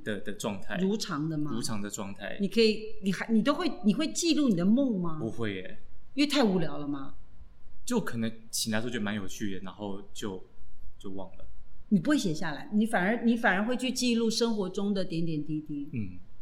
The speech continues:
Speaker 1: 梦中的东西反而对我是，我自己觉得还好。
Speaker 2: 哦，是，你觉得写实生活中的自己的，遇到的那，那些故事，跟听到那些话语比较有趣。
Speaker 1: 对，应该是可以这样说。
Speaker 2: 嗯，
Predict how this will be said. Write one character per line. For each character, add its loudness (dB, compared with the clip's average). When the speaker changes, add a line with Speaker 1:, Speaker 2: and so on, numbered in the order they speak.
Speaker 1:
梦 4
中 -2
的 2
东 0
西 -2
反 -2
而 -10
对 -6
我 -4
是， -4
我 -12
自 -6
己 -2
觉 -8
得 -10
还 -8
好。 -6
Speaker 2:
哦， 0
是， 2
你 6
觉 4
得 4
写 4
实 2
生 2
活 4
中 0
的 4
自 -2
己 -2
的， -2
遇 2
到 4
的 0
那， 4
那 2
些 0
故 0
事， -2
跟 2
听 4
到 2
那 0
些 2
话 2
语 0
比 -4
较 -2
有 -2
趣。 -6
Speaker 1:
对， -10
应 -4
该 -2
是 -8
可 -8
以 -4
这 -6
样 -6
说。 -4
Speaker 2:
嗯， -2